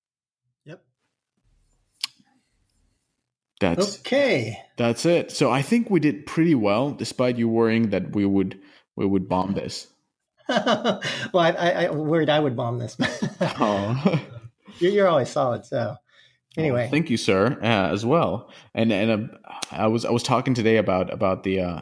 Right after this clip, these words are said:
Speaker 2: the podcast. Somebody was, you know, "Oh, the Twig." <laughs> And they, they, they said the Twig. And I was like, "Yeah, yeah, the Twig." And, um, they're like, "Yeah, so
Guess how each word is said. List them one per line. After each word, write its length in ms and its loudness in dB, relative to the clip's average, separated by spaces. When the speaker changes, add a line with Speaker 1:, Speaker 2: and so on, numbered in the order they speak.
Speaker 2:
the 100 -10
podcast. 460 -4
Somebody 260 -8
was, 200 -10
you 80 -2
know, 200 -4
"Oh, 180 4
the 100 0
Twig." 500 0
<laughs> 80 0
And 120 4
they, 180 0
they, 380 2
they 140 2
said 320 0
the 120 -6
Twig. 400 0
And 340 -8
I 60 2
was 100 4
like, 220 0
"Yeah, 120 0
yeah, 180 -2
the 120 -6
Twig." 300 0
And, 400 2
um, 320 0
they're 120 -2
like, 280 -2
"Yeah, 240 -6
so 260 -2